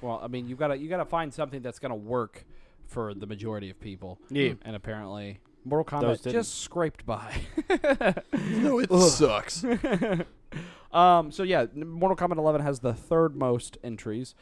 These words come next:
Speaker 1: and then them's Fighting Herds. Uh, what's interesting is Mortal Kombat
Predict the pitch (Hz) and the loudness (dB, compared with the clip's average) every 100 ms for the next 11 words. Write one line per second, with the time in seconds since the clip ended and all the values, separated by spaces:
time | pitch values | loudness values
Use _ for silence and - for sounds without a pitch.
0 | - - 110 107 107 110 _ - 170 170 | -20 -14 -10 -8 -10 -14 _ -16 -14 -10
1 | 247 139 123 101 - - - - - 110 | -10 -8 -12 -12 -18 -20 -20 -20 -14 -6
2 | 120 117 113 113 110 - 147 - 208 226 | -2 0 0 -2 -4 -4 -4 -4 -6 -8
3 | 202 - 120 117 - 120 117 107 135 156 | -8 -10 -10 -12 -8 -4 -4 -4 -4 -6
4 | - 147 139 127 | -4 -4 -2 -2